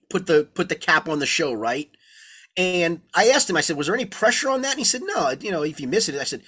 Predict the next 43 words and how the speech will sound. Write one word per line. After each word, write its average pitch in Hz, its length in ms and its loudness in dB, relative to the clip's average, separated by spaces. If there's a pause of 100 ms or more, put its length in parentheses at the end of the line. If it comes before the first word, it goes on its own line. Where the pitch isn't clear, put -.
(240)
"Yeah, 294 160 4
but 214 200 0
you 285 180 -2
wanted 247 180 2
to 180 120 -2
end 165 120 0
the 135 60 0
show 339 380 2
the 190 80 2
right 131 260 -2
way, 117 120 -4
right?" 160 160 2
He 196 40 -2
goes, 190 140 -2
"Well, 247 180 2
yeah, 254 120 4
that's 254 120 0
a 226 40 -2
good 220 180 -6
point. 196 240 0
I 170 40 4
didn't 190 180 0
think 220 180 -4
about 156 240 -2
that." 180 320 2 (420)
I - 40 -8
mean, 262 260 -4 (260)
he's 359 200 4
asking, 294 440 2
listen, 160 340 2
just 254 180 4
the 226 140 -4
awe 220 200 8
of 147 100 -2
watching 185 340 2
that, 156 100 -2
you 147 60 -4
go, 151 160 0
"Oh, 240 180 10
and 185 80 4
if 170 100 -4
it 156 100 -8
falls 185 460 2